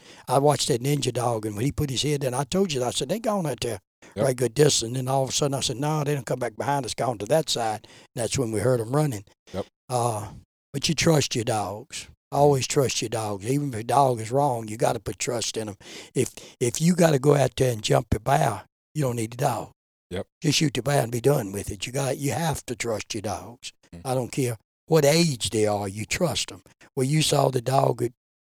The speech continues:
Speaker 1: out of your jeep. S-, uh, d-, that dog was young, but I turned her loose with 'em.
Speaker 2: Yeah.
Speaker 1: She went right out of there with 'em and stayed with 'em. She finally did get kicked out, but she went a long ways before she got kicked out.
Speaker 2: She was a mile.
Speaker 1: Huh?
Speaker 2: She, they were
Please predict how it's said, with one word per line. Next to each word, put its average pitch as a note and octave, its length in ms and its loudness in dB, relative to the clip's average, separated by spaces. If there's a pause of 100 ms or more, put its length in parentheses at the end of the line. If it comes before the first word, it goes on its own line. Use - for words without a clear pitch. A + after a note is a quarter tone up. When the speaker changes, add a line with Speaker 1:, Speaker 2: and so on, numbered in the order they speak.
(560)
Speaker 1:
out C#3 160 0
of C3 80 0
your D3 220 2
jeep. A#2 280 0 (400)
S-, - 240 -2
uh, C#3 140 -4
d-, C3+ 220 -6 (100)
that C3 220 0
dog B2+ 260 2
was A2+ 160 0
young, C#3 300 2
but G#2+ 100 0
I A2 120 2
turned C3+ 280 0
her A2+ 80 -2
loose C3 300 0
with C3+ 200 -2
'em. C3+ 120 -6 (200)
Speaker 2:
Yeah. G2+ 120 -2
Speaker 1:
She A#2 120 0
went A#2+ 200 0
right B2 180 2
out B2+ 200 0
of A#2+ 60 -2
there B2 200 2
with C3 200 2
'em B2 120 -2
and A2+ 100 -4
stayed A#2+ 320 -2
with B2+ 240 -2
'em. F#2 120 -14 (280)
She - 120 -4
finally C#3+ 420 4
did D#3+ 260 2
get D3+ 200 0
kicked - 300 -2
out, D#3+ 280 -2 (500)
but A#2 160 2
she B2+ 160 0
went A2+ 160 -2
a G2+ 60 -2
long C3+ 380 4
ways D3 220 4
before C#3+ 200 2
she D3+ 160 -2
got D3 260 -2
kicked G#2+ 300 -6
out. G2 260 -8 (320)
Speaker 2:
She G#2 200 -6
was C#3 160 -10
a C3 40 -12
mile. A#2+ 420 -10 (280)
Speaker 1:
Huh? C#3+ 260 4 (140)
Speaker 2:
She, - 80 -20 (100)
they A#2+ 120 -6
were E3+ 160 -6